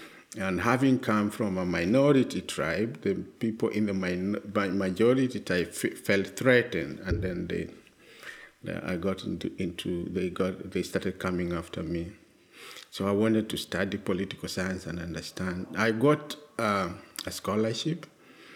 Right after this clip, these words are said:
just, just, just before Trump came in. When, before the government changed, and then when after, when, of course, I studied for one year with, with no problem, but when they came and the America First thing came,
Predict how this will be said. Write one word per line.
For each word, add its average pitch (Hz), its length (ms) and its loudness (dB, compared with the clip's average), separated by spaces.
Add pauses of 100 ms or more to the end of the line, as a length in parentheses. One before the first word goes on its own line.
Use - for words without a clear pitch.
(180)
just, 98 400 2
just, 104 340 2
just 107 260 0
before 101 420 0
Trump 101 420 -2
came 95 260 0
in. 147 400 2 (1400)
When, 101 280 4
before 113 240 2
the 98 100 4
government 87 460 2
changed, 123 340 2
and 87 180 2
then 90 220 0
when 92 220 2
after, - 500 -4
when, 92 320 0
of - 240 -6
course, 101 260 0
I 101 100 0
studied 110 360 0
for 95 180 0
one 101 280 2
year 98 180 2
with, 90 160 0 (260)
with 92 160 0
no 92 140 0
problem, 107 400 2
but 98 180 0
when 107 220 4
they 95 140 2
came 120 400 2
and 104 180 2
the 90 100 4
America 95 520 0
First - 400 -4
thing 110 220 0
came, 127 360 0